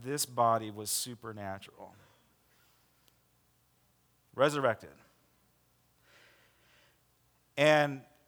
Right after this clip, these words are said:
where Jairus' daughter and Lazarus,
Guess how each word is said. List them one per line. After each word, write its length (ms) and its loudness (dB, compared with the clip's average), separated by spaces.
where 540 6
Jairus' 600 6
daughter 440 8
and 180 2
Lazarus, 840 6